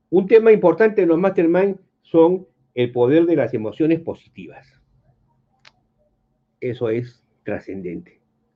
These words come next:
O sea, y eso lo dice, este, eh, Napoleón Hill en el, en su libro Piensa y hágase rico, en el capítulo diez, eh, que, este, Freddy lo tenía y me, me, me dio el alcance.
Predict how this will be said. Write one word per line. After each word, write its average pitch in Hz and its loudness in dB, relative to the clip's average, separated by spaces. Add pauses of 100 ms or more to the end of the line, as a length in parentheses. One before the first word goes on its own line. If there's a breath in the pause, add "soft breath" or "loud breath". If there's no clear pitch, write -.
(460)
O - -20
sea, 113 -4 (800)
y 175 0
eso 214 6
lo 185 8
dice, 220 8
este, 170 2
eh, 123 -4
Napoleón 147 2
Hill 269 6
en 135 2
el, 147 0
en 139 0
su 160 2
libro 208 2
Piensa 220 -2
y 185 0
hágase 190 0
rico, 214 -4
en 160 -2
el 143 -2
capítulo 165 2
diez, 247 -4 (840)
eh, 110 -4
que, 127 -4
este, 113 -6
Freddy 185 2
lo 160 2
tenía 170 2
y 147 2
me, 113 -2
me, 107 -12
me 117 -10
dio 143 2
el 151 2
alcance. 123 -4